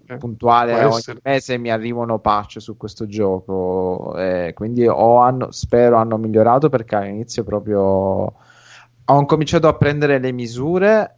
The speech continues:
Speaker 2: e capivo quando frenare, quando gi-, cioè, praticamente ti tocca proprio frenare e poi girare,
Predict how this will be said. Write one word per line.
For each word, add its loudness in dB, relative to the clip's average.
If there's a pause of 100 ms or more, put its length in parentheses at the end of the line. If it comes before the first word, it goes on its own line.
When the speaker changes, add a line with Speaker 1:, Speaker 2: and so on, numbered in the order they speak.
(160)
Speaker 2:
e 0
capivo 2
quando -2
frenare, -2
quando -2
gi-, -4
cioè, -4
praticamente 0
ti -16
tocca 0
proprio 0
frenare 2
e -2
poi -6
girare, 0